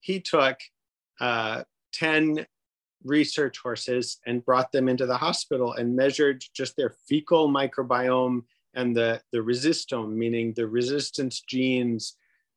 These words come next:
to antimicrobials in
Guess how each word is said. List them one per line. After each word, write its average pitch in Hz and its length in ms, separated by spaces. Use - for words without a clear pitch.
to 127 540
antimicrobials 120 1120
in 120 480